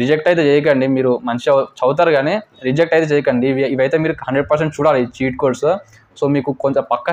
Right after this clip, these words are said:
helpful అయితే అవుతాయి. So, అట్లని మీరు ఇప్పుడు మొత్తం cheat codes మీద concentrate చేయకండి. మీరు last ten డేస్‌లో ఆ టైంలో ఈ cheat codes అయితే చూడండి. ఫస్ట్ అయితే మీరు సిలబస్ కంప్లీట్ చేసుకోండి. మీ, మీ యొక్క సిలబస్ అయితే మొత్తం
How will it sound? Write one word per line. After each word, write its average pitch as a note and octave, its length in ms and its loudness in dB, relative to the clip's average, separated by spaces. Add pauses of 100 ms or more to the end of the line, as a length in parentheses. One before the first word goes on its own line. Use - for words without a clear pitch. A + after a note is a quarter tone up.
helpful C#3 300 0
అయితే C3 160 0
అవుతాయి. B2+ 380 2 (460)
So, - 80 -2 (100)
అట్లని F3 360 0
మీరు E3+ 180 6 (400)
ఇప్పుడు C#3 240 0
మొత్తం E3 220 0 (120)
cheat D#3 200 0
codes D#3 220 0
మీద D3+ 260 0
concentrate C#3 420 0
చేయకండి. C3 360 2
మీరు C#3 120 0 (140)
last C3+ 320 0
ten C#3 180 2
డేస్‌లో C#3 320 0
ఆ C3 40 2 (100)
టైంలో C#3 260 2
ఈ - 100 -10
cheat C3 240 -2
codes C#3 180 0
అయితే B2+ 200 0
చూడండి. B2 360 0 (520)
ఫస్ట్ B2 220 -2
అయితే E3+ 160 2
మీరు F3 160 0
సిలబస్ D3+ 400 0
కంప్లీట్ C#3 240 0
చేసుకోండి. B2+ 300 0
మీ, B2 60 -2 (140)
మీ B2+ 80 0
యొక్క B2+ 240 0
సిలబస్ C#3+ 340 -2
అయితే C#3 200 -4
మొత్తం D3+ 220 -2